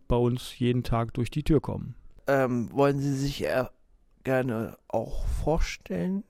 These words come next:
Speaker 1: Das kann ich noch machen. Das habe ich vielleicht am Anfang hätte ich's tun sollen. Ich bin Carsten Henne, wie gesagt, seit dreiundzwanzig Jahren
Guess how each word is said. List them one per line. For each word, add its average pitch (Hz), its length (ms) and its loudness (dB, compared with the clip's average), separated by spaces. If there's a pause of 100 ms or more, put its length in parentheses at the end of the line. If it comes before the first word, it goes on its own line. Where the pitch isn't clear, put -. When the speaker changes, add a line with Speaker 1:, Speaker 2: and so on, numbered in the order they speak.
Speaker 1:
Das - 180 -14
kann 165 140 -2
ich 147 100 -4
noch 127 140 -4
machen. 160 400 2
Das 139 180 6
habe 139 220 8
ich - 40 6
vielleicht 131 300 6
am 120 100 2
Anfang 139 360 4
hätte 156 160 -4
ich's - 160 -8
tun 160 240 6
sollen. 151 240 8
Ich 131 120 2
bin 131 140 6
Carsten 127 380 4
Henne, 180 400 6
wie 135 80 6
gesagt, 139 340 6
seit 120 240 2
dreiundzwanzig 127 640 4
Jahren 127 380 4